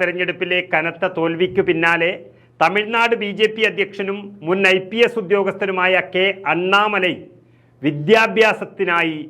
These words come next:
ബ്രിട്ടനിലേക്ക് പോകുന്നതായി മാധ്യമങ്ങൾ റിപ്പോർട്ട് ചെയ്തിരിക്കുന്നു. വിദ്യാഭ്യാസത്തിൽ മിടുക്കനായിരുന്ന അണ്ണാമലൈ ഐ പി എസ് ഉദ്യോഗസ്ഥനായിരിക്കെയാണ് ബി ജെ പിയോടുള്ളൊരു താൽപ്പര്യം മൂർച്ഛിച്ച് പണി മതിയാക്കി വന്നത്. സംസ്ഥാന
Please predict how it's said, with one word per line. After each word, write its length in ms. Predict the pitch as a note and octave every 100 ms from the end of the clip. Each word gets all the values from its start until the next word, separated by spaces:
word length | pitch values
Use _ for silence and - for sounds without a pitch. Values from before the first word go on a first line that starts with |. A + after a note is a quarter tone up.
| -
ബ്രിട്ടനിലേക്ക് 680 | D3+ D#3+ F3+ G3+ F#3+ F3+ F3+ -
പോകുന്നതായി 600 | D#3+ D#3+ D#3+ D#3 D3+ C#3+ B2+ B2+
മാധ്യമങ്ങൾ 520 | C3+ C3+ D#3+ C#3+ C3+ A#2
റിപ്പോർട്ട് 340 | A#2 B2+ C#3 B2 A2+
ചെയ്തിരിക്കുന്നു. 500 | G#2 G#2 G2+ F#2+ F#2 - _ _ _ - _ -
വിദ്യാഭ്യാസത്തിൽ 800 | C#3+ G3+ G#3+ A3 A#3 A3+ G#3+ A3+ G#3
മിടുക്കനായിരുന്ന 760 | G3+ G3+ G#3 A3 G#3+ G#3+ G#3+ G#3 G3+ G3+ D#3+
അണ്ണാമലൈ 500 | F#3 G#3 G#3+ G3+ G#3+ - - - - F3
ഐ 20 | F3+
പി 100 | A#3 B3+
എസ് 160 | B3 - - F3+
ഉദ്യോഗസ്ഥനായിരിക്കെയാണ് 1300 | E3 A3+ A#3 A#3+ A#3+ A#3 A3 G#3+ G#3 A3 G#3 G3+ F#3+ - - - _ B2+
ബി 100 | E3 F3
ജെ 100 | A3 G#3+
പിയോടുള്ളൊരു 680 | G#3+ G#3 G3+ G3+ G3 G3 F#3+ F#3+
താൽപ്പര്യം 540 | F#3 F#3+ F#3+ A3 G#3+ G3+
മൂർച്ഛിച്ച് 500 | F#3 F#3 G3+ G3 F#3+ F#3 - - -
പണി 240 | D#3+ D#3+ G3+ F#3
മതിയാക്കി 500 | E3 F3+ F#3 F#3+ F3
വന്നത്. 260 | C#3+ B2+ F#2+ - _ _ - _ -
സംസ്ഥാന 380 | E3+ - G3+